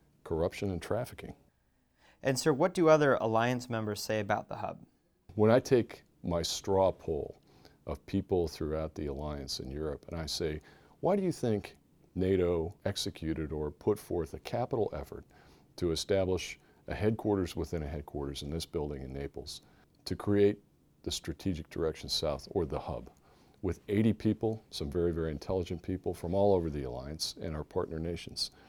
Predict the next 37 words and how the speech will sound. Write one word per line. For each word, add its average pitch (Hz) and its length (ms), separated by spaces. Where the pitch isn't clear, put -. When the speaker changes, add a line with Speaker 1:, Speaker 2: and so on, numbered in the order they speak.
Speaker 1:
So, 82 440
uh, 80 200
that 98 180
costs 107 280
a 104 40
little 95 140
bit 78 140
of 71 60
money. 92 300
It - 160
takes 80 220
space 85 340
in 82 60
the 69 60
headquarters. 101 540
It - 120
takes - 240
bandwidth 85 580
of 76 120
our 71 120
leadership. 80 580
Why 139 340
do 170 80
you 147 100
think 117 260
we 80 100
did 69 220
that? - 160
And 120 140
invariably, 98 800
people - 300
tell 85 220
me, 82 180
"Oh, 165 260
it's - 140
because 92 420
of 78 260